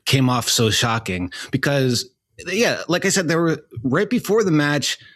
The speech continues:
ended, Sanada got a couple of those near falls, and I was like,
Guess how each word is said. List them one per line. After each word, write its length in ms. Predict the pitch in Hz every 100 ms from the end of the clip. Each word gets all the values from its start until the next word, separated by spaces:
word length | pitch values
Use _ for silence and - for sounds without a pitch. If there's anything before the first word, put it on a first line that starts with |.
| _ _ 113
ended, 580 | 165 175 127 113 113 113 - _ _ -
Sanada 440 | - 180 196 165
got 140 | 147 143
a 60 |
couple 360 | 139 147 147 139
of 120 | 113
those 400 | 120 117 113 104
near 180 | 131 131
falls, 460 | 120 110 101 101 -
and 200 | 117 113
I 140 | 131 170
was 240 | 143 107
like, 380 | 110 107 101 -